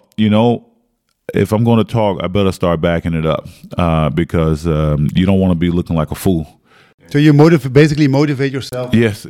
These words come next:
Speaker 1: yes. I try to motivate and try to have a reason to motivate myself because I don't want it to come back on me. So I think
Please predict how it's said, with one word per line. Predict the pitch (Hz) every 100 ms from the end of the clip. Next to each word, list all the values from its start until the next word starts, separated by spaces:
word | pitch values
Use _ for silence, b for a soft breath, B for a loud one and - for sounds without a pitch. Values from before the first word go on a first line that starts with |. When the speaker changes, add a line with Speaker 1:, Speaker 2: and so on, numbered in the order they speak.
| -
Speaker 1:
yes. | 82 117 107
I | 104
try | - 135
to | 127
motivate | 123 120 117 110
and | 107
try | - 123
to | 120
have | 107
a |
reason | 104 117 123
to | 117
motivate | 104 104 95 95
myself | 85 87 98 90
because | 92 - 90 - _ -
I | 95
don't | 104
want | 104 98
it |
to |
come | 92 104
back | 87 101 113
on | 92
me. | 82 80
So | 107 95 87
I | 85
think | - 113 101